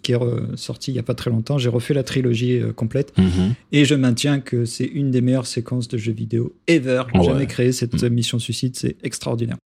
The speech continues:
Speaker 2: Elle est vraiment super bien, ouais.
Speaker 1: Alors, suite au succès fulgurant, hein, du jeu, il y a eu plusieurs D L C qui sont sortis. Comme pour le premier, pour le premier, il y avait eu deux D L C, si ma mémoire est, est bonne.
Speaker 2: Mhm, c'est ça.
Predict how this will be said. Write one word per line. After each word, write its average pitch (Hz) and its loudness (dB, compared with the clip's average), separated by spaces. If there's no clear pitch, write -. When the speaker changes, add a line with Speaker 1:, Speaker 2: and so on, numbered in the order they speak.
Speaker 2:
Elle - 6
est 90 2
vraiment 87 -2
super 85 -2
bien, 82 -4
ouais. 65 -8
Speaker 1:
Alors, 131 0
suite - 2
au 143 4
succès 139 2
fulgurant, 127 2
hein, 139 2
du 123 -2
jeu, 147 2
il 170 4
y 139 4
a 131 6
eu 127 4
plusieurs 127 -2
D 123 0
L 123 -2
C 165 -4
qui 139 -6
sont 123 -6
sortis. 185 -2
Comme 202 0
pour 254 0
le 220 -2
premier, 165 0
pour - -2
le 139 2
premier, 170 4
il 214 8
y - 6
avait 135 2
eu 127 0
deux 156 0
D 165 0
L 139 4
C, 160 -2
si - -8
ma 135 -6
mémoire 135 -6
est, 120 -6
est 123 -4
bonne. 143 -2
Speaker 2:
Mhm, 107 6
c'est - 0
ça. 92 -2